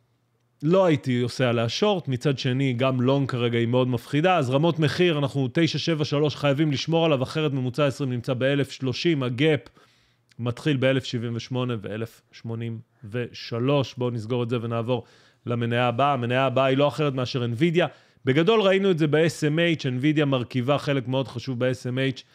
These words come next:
NVIDIA חייבת, חייבת, חייבת לשמור על הנמוך של חודש שעבר, שעומד על מאתיים ושש נקודה חמש.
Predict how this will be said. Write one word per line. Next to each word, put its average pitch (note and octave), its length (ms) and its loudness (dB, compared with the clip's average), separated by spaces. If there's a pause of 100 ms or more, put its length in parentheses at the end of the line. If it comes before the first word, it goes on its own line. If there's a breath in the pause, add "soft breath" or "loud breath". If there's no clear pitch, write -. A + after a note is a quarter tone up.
(300 soft breath)
NVIDIA E3+ 340 2
חייבת, E3 720 2 (180)
חייבת, D3+ 640 2 (120)
חייבת C3 560 -2 (260 soft breath)
לשמור D3 320 0
על D3 80 4
הנמוך C3+ 400 0
של B2 140 -6
חודש C#3 320 -4
שעבר, B2+ 380 0 (260 soft breath)
שעומד C#3 320 0
על C#3+ 60 2
מאתיים C#3 340 0
ושש B2+ 300 -4
נקודה A#2+ 320 -2
חמש. C3+ 480 -2